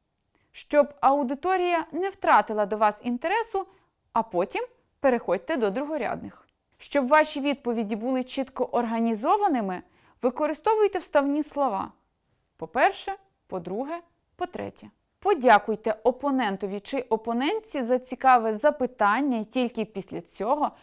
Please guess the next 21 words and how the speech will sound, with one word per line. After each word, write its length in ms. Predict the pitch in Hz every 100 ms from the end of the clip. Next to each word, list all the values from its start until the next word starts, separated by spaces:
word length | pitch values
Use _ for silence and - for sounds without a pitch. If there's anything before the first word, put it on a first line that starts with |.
| _ _
переходьте 560 | 190 185 185 240 247 233
до 140 | 202
безпосередньої 1200 | 185 254 269 220 220 - 196 214 254 262 262 254 - _
відповіді. 640 | 185 180 - 190 180 - 208 _ _ _
Щоб 380 | - - 311 240
завоювати 720 | 277 294 311 294 254 202 208
прихильність 800 | - 226 - 247 214 208 - -
опонента, 800 | 247 247 254 277 320 311 294 277 - _ -
опонентки 760 | 233 240 262 262 247 226 -
чи 240 | 233 - 247
аудиторії, 760 | 214 220 208 247 427 494 392 359 - - _
використовуйте 1000 | 196 262 269 240 208 - 339 381 359 254
такі 300 | 233 208 254
конструкції. 840 | 254 220 - 175 160 - - - - _ _ _ _ _ - _ _
"Порушена 560 | 381 427 427 359 302
вами 280 | 262 262 240
проблема 480 | 233 226 233 247 226
хвилює 480 | - 226 226 220 190
багатьох 560 | 170 190 190 185 180
із 220 | 185 156 220
нас. 420 | 196 392 -